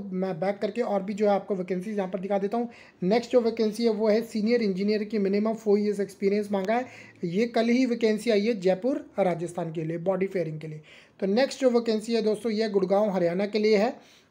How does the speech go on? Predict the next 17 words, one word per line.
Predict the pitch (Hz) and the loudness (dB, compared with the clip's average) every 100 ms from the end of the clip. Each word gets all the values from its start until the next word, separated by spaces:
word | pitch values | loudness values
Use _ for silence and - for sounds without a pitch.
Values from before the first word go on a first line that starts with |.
| - | -2
यहाँ | 175 202 | 4 4
पर | 233 247 | 4 2
आप | |
देख | 208 233 | 2 -2
सकते | 233 - 247 | -6 -6 -4
हैं | |
शिफ्ट | 240 - 277 - | -2 -2 -4 -4
इंचार्ज | 240 208 214 208 208 | -4 -4 0 0 0
की | 240 | -2
वैकेंसी | 196 190 185 185 226 | -2 -2 -2 -2 0
है, | 214 208 | 0 0
जो | 190 | -4
कि | 208 | -6
कल | 202 202 | -4 -2
ही | 202 220 | 0 0
आई | 233 190 | 2 2
है | 196 | -2